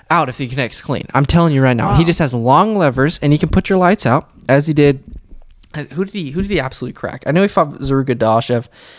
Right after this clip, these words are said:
Speaker 1: Um, oh, he, he, he cracked Malcolm X Gordon. Yeah, that's
Speaker 2: Mm.
Speaker 1: right. But yeah, fought Zurgadashev, dude. But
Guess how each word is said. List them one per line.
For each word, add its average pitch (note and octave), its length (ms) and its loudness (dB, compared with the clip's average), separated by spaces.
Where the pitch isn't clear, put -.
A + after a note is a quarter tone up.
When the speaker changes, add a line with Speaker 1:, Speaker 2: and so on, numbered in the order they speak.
Speaker 1:
Um, E2+ 500 -4
oh, C#3 100 2
he, C3+ 180 2
he, D3 260 0
he C3+ 280 -6
cracked A#2+ 800 -4
Malcolm A#2+ 400 -2
X - 240 -8
Gordon. - 340 -4
Yeah, - 240 -6
that's G#3 180 2
Speaker 2:
Mm. G3 380 0
Speaker 1:
right. F#3 100 -6
But D3 100 2
yeah, C#3 100 4
fought C#3+ 340 -2
Zurgadashev, D3 640 2
dude. C#3+ 160 4
But C3 240 0